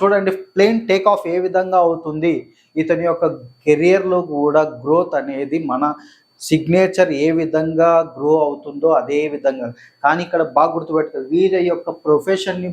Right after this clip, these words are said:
బట్టి సిగ్నేచర్లో కూడా వీళ్ళు ఏ విధంగా లెటర్స్ని లూప్ హోల్స్ అనేటివి, అంటే, ఆ, పే-, ఇవ్వాల్సి వస్తుంది అనేది అది డిఫరెంట్ డిఫరెంట్గా ఉంటుంది. దాన్ని బట్టి మాత్రమే ఫాలో కావాలి.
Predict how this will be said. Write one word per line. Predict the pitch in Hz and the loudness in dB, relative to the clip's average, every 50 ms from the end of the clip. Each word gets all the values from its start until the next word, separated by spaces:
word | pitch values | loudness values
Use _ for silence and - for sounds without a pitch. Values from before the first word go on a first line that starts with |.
| 180 | -4
బట్టి | 170 165 165 - 196 196 - - - | -4 -4 -4 -6 -6 -6 -6 -8 -12
సిగ్నేచర్లో | 151 139 139 143 165 180 185 180 180 180 - - 151 151 151 151 127 | -16 -14 -6 -2 2 2 2 2 2 0 0 2 4 4 4 2 0
కూడా | 135 143 147 160 185 208 208 - - - - _ _ - | 0 0 2 2 2 0 0 -4 -10 -18 -20 _ _ -2
వీళ్ళు | 143 160 165 156 131 135 143 | 2 2 4 4 4 4 4
ఏ | 156 170 180 196 | 4 4 4 2
విధంగా | 190 185 185 185 190 185 185 196 196 196 175 165 | 2 0 -2 -2 -2 -2 0 0 2 2 2 0
లెటర్స్ని | 147 151 - 180 180 180 180 - - 185 196 196 208 - - _ _ _ _ _ _ - | -2 -2 0 -2 -2 -2 -4 -8 -12 -10 -10 -10 -10 -12 -16 _ _ _ _ _ _ -6
లూప్ | 143 147 160 208 220 214 214 - | -2 2 4 4 4 2 2 2
హోల్స్ | 208 202 190 185 190 - 165 | 2 2 2 0 -2 -6 -8
అనేటివి, | 160 170 170 170 165 - 160 156 175 170 151 135 | -6 -6 -6 -8 -6 -6 -4 0 0 2 2 0
అంటే, | 135 147 147 175 180 202 214 - - _ _ _ _ _ _ _ _ - 143 | -2 -2 0 0 0 0 -2 -6 -12 _ _ _ _ _ _ _ _ 2 2
ఆ, | 143 143 139 139 131 135 - | 4 4 4 2 0 -4 -2
పే-, | - 185 185 160 170 | 0 2 4 4 2
ఇవ్వాల్సి | 156 151 185 196 202 196 196 - 202 185 170 165 160 156 156 147 | 2 2 2 2 2 2 0 -4 -4 -4 -4 -4 -6 -6 -6 -6
వస్తుంది | 139 - - 185 180 175 175 175 165 | -8 -8 -10 -10 -6 -2 0 0 2
అనేది | 156 151 170 175 208 175 | 2 0 0 0 0 0
అది | 160 170 143 131 | 0 -4 -6 -6
డిఫరెంట్ | 143 - - 180 180 175 160 | -8 -4 -2 -2 -2 -2 -4
డిఫరెంట్గా | 156 160 - 160 165 165 160 160 165 160 151 147 | -6 -2 -2 -2 0 0 2 2 2 2 0 -2
ఉంటుంది. | 147 - - 165 165 165 196 - - - | -8 -8 -8 -8 -6 -4 -6 -4 0 0
దాన్ని | 131 143 160 175 180 - 156 | 0 2 2 -2 -2 -2 -2
బట్టి | 160 156 - 165 160 156 | -2 -2 -4 -4 -2 -2
మాత్రమే | 156 151 - 165 175 175 - - | -2 -2 -2 -4 -4 -4 0 2
ఫాలో | 151 151 156 165 156 151 151 | 2 2 2 2 0 2 2
కావాలి. | 147 143 135 131 - | 2 2 2 0 -4